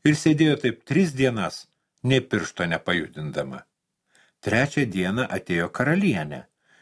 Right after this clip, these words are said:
ir nustebo, pamačiusi, kad dar nieko nesuverpta. Bet mergina pasiteisino, sakydama, jog labai liūdėjusi,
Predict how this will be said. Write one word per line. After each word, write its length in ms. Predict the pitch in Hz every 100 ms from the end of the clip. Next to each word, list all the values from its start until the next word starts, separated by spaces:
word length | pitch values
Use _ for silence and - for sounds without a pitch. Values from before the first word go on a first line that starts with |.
| _
ir 140 | 80 87
nustebo, 540 | 85 - - 202 147 92
pamačiusi, 720 | 90 95 120 - 127 127 110 - _
kad 160 | - 117
dar 160 | 120 110
nieko 380 | 117 98 -
nesuverpta. 840 | 117 131 - 98 73 71 - - - _ _ _ _ _
Bet 220 | 104 110
mergina 500 | 107 98 92 110 165
pasiteisino, 840 | 165 123 - - 101 107 - 131
sakydama, 720 | 123 113 - 117 120 117 113 - _ _
jog 240 | 120 117
labai 340 | 127 139 127 117
liūdėjusi, 720 | 101 98 123 185 165 - 143